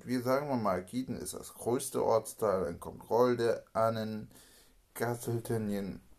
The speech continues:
Derwien und Gasselte, Ext.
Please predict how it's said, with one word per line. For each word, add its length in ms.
Derwien 1200
und 680
Gasselte, 1040
Ext. 720